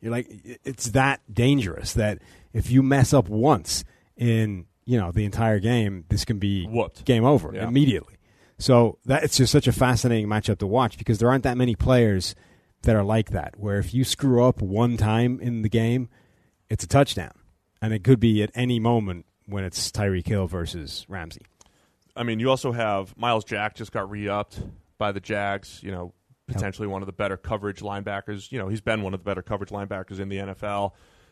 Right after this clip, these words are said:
Speaker 2: Seeing him and Travis Kelce patrolling the middle of the field. So the Jags have some of the tools on, on defense to slow down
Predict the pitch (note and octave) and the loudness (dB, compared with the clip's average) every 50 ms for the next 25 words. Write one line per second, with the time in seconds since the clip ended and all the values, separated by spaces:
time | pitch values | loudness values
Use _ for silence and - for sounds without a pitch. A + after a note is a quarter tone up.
0 | _ _ - - C3+ A#2 G#2+ G2+ A2+ A2 G2+ G2+ F#2+ - A2+ F#2+ F2 E2+ F#2+ - | _ _ -8 -4 -2 -2 0 0 0 0 0 -2 -4 -4 -4 -4 -6 -6 -10 -6
1 | - C3 A#2 A#2+ A2 - B2 A#2 A2+ A2 _ _ _ _ _ _ _ _ - - | 0 0 2 2 0 -2 -6 -8 -8 -10 _ _ _ _ _ _ _ _ -8 -8
2 | B2 - - - A#2+ A2+ A2 A2+ A2 A2 A2 A2 G#2+ G#2+ A2 A2 A2 A2 G#2 G#2 | -8 -6 -2 0 0 2 2 0 0 -2 -6 -6 -4 -4 -2 -2 -2 -2 -4 -6
3 | - - A#2 A2 G#2+ G#2+ G#2+ G#2 G2+ - - A2 G2+ G2+ G#2 G2+ - D3+ C#3+ D#3 | -8 -8 -8 -6 -4 -4 -4 -4 -6 -6 -4 -4 -4 -4 -4 -4 -2 0 0 0
4 | F3+ E3+ - - - - - B2+ A#2+ A#2 A2 G#2 G#2 G#2 G2+ F#2 - - _ _ | 0 -2 -4 -8 -12 -8 -6 -6 -4 -2 -2 -2 -2 -2 -4 -8 -12 -20 _ _
5 | _ _ _ _ _ _ _ _ _ - - - _ _ _ _ - - - C#3+ | _ _ _ _ _ _ _ _ _ -20 -20 -20 _ _ _ _ -12 -4 -2 0
6 | C3 B2 G#2+ G#2+ - - C3+ C3 B2 A#2+ A2 A#2+ G#2 G2+ G2+ F#2 - - G#2+ G#2 | 0 0 -2 -4 -4 -4 -4 -4 -2 -2 -2 -4 -4 -4 -6 -8 -10 -8 -6 -6
7 | G2 F2+ G#2+ G#2+ G2 - A2 G2 F#2+ - - - F#2+ - - G2+ G#2 G2 F#2 F#2+ | -6 -6 -8 -8 -8 -6 -8 -8 -8 -10 -12 -16 -16 -12 -8 -6 -6 -4 -6 -6
8 | F2+ F2 E2+ E2 F2 | -8 -10 -10 -12 -16